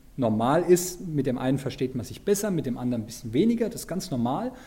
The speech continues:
Aber die, mit denen man sich besser versteht, die tragen vielleicht auch meinen Namen ein bisschen weiter nach außen.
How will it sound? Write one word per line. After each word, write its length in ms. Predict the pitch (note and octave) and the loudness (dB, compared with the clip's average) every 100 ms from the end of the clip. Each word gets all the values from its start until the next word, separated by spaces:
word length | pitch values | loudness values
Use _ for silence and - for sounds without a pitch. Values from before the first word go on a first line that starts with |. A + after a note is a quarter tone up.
| - - | -20 -14
Aber 220 | - C3 C3 | -4 0 2
die, 180 | F3 | 2
mit 180 | G#3 G3 | 2 2
denen 400 | F3 D#3+ D#3 D#3 | 2 2 -2 -2
man 140 | C#3+ C3+ | -2 0
sich 200 | B2 - | -2 0
besser 260 | D#3 D3+ | 0 0
versteht, 720 | C3+ B2+ - D3+ F3 - - | -2 -4 0 0 0 -4 -12
die 100 | D3 | -12
tragen 400 | C#3+ - C3 C3+ | -10 -6 -6 -6
vielleicht 380 | C#3 C3 B2+ B2+ | -4 -2 -2 -4
auch 100 | G2+ | -6
meinen 300 | A#2 B2+ C3 | -2 2 2
Namen 240 | B2 A#2+ A#2+ | 2 2 0
ein 60 | |
bisschen 280 | A#2+ - A2+ | -2 -6 -4
weiter 240 | A2 A2 | -2 -2
nach 240 | G#2+ G#2 - | -4 -6 -10
außen. 300 | B2 - | -10 -10